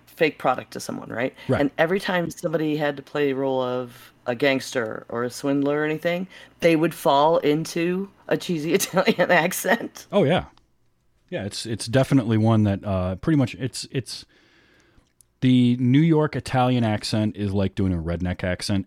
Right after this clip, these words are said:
Speaker 2: Everybody does one. Whether it's any good or not is another, another question, but definitely something that a lot of people do. I don't know. It
Speaker 1: But a weird anachronistic,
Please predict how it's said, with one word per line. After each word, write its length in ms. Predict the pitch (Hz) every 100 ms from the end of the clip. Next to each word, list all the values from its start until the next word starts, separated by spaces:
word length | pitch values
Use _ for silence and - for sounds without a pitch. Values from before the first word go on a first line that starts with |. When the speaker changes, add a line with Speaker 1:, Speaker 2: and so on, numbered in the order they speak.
| -
Speaker 2:
Everybody 460 | 101 113 107 101 90
does 340 | - 82 85
one. 280 | 98 101 113 _ 127
Whether 320 | 101 92 87 85
it's 320 | - - -
any 200 | 104 78
good 280 | 76 98 120
or 80 | 135
not 320 | 143 156 147
is 100 | 135
another, 440 | 147 151 151 156 _ _ _ _ _ -
another 300 | 147 156 151
question, 480 | - 160 156 - 175
but 260 | 113 101 -
definitely 380 | 120 120 104
something 320 | 95 107 98 95
that 100 | 90
a 60 |
lot 160 | 85 92
of 80 | -
people 220 | 92 78
do. 340 | - 87 76 _ _ _ _ _ -
I 60 | 226
don't 60 |
know. 140 | 233 104
It 260 | 143 - - - -
Speaker 1:
But 100 | 208
a 60 | 196 190
weird 280 | 233 254 240
anachronistic, 800 | 214 208 220 - 190 190 -